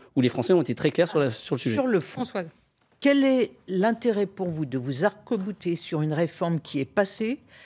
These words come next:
Speaker 2: qui, euh, si vous la supprimez, il y a seize milliards d'euros de plus à trouver, alors que par ailleurs, vous dites qu'il faut faire un, une série d'économies budgétaires partout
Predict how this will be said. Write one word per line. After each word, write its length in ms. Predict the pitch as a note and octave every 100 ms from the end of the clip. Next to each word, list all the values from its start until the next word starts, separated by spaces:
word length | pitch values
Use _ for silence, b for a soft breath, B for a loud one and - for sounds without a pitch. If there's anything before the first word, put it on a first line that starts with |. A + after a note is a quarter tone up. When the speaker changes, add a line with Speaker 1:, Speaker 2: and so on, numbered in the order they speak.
| B B - - -
Speaker 2:
qui, 380 | G#3+ G3 F#3 A#2
euh, 180 | E3+ D#3+
si 180 | C#3 -
vous 140 | E3+
la 120 | E3+ E3
supprimez, 540 | - - - E3 F3
il 80 | D#3
y 100 | C#3
a 40 |
seize 380 | - - B3 A#3+
milliards 360 | A#3 A3 A#3 G#3
d'euros 260 | G#3+ G#3
de 140 | F#3+ G#3
plus 360 | - A#3+ - -
à 80 | G3+
trouver, 520 | - - G#3 G#3+ F#3 -
alors 300 | G3 F#3+ D#3
que 100 | -
par 260 | D3 A#3+ A3
ailleurs, 380 | G#3 G3+ G3
vous 160 | E3 F3
dites 260 | E3 G3 -
qu'il 180 | -
faut 200 | D3+ F3
faire 280 | D3 - E3
un, 200 | C#3 C#3 - A3
une 80 |
série 320 | E3 G3 E3+ E3
d'économies 560 | F3+ F#3+ F3 F3+ F#3
budgétaires 580 | D3+ D3+ F3+ E3 F#3 E3+
partout 480 | _ F#3 - A3